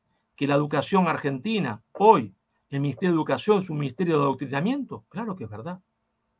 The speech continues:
El Ministerio de Educación es un, hoy un ministerio de adoctrinamiento de la ideología de género. En eso lo transformó el kirchnerismo. Las escuelas argentinas son hoy escuelas de adoctrinamiento en la ideología de género. Esa es la verdad, para hacer de nuestros niños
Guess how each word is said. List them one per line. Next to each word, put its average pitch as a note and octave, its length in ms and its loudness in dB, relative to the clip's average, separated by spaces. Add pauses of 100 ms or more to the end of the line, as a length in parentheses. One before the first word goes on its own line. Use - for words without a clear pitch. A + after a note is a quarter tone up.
(160)
El B2 60 -12
Ministerio B2+ 280 -2
de F3 60 4
Educación D3+ 360 -4
es F#3 120 -6
un, D3 320 -6 (140)
hoy G#3+ 280 8
un C#3+ 360 -8 (120)
ministerio D#3+ 500 -2
de C#3+ 60 2
adoctrinamiento D3+ 840 0
de D#3+ 80 -2
la D3 100 2
ideología C3+ 380 -2
de E3+ 100 0
género. D3+ 380 -6 (380)
En F3+ 180 6
eso B3+ 240 2
lo F#3+ 100 0
transformó E3 460 0
el F#3+ 80 0
kirchnerismo. D3+ 640 -2 (340)
Las D3 160 0
escuelas G#3+ 440 4
argentinas F#3 580 0
son G3 220 2
hoy G3 260 2
escuelas G#3+ 520 2
de E3 80 2
adoctrinamiento D3 920 0
en B2+ 60 -6
la C#3 60 -2
ideología C#3 520 -4 (320)
de D#3 120 0
género. D3 480 4 (560)
Esa G3+ 200 0
es F3+ 40 0
la D3 100 4
verdad, E3 360 2 (300)
para D3 140 6
hacer F#3 300 6
de E3+ 100 -4
nuestros E3+ 300 2
niños E3 480 2